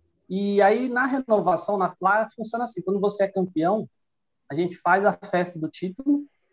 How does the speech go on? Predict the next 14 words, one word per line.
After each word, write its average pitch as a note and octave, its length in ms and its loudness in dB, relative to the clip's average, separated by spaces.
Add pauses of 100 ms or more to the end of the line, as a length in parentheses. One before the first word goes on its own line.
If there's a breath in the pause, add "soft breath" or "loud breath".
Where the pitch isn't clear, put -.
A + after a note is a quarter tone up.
(140)
e F#3 100 4
lá G#3 400 6
o G3+ 80 -8
presidente F#3+ 520 0
já F3+ 160 4
chama B3 400 0
você G#3 280 -2
pra G3 200 0
sala G#3+ 440 0 (640)
pra F3+ 160 0
te - 260 -18
pagar F3 340 2
a A3 40 2
premiação G#3+ 680 -2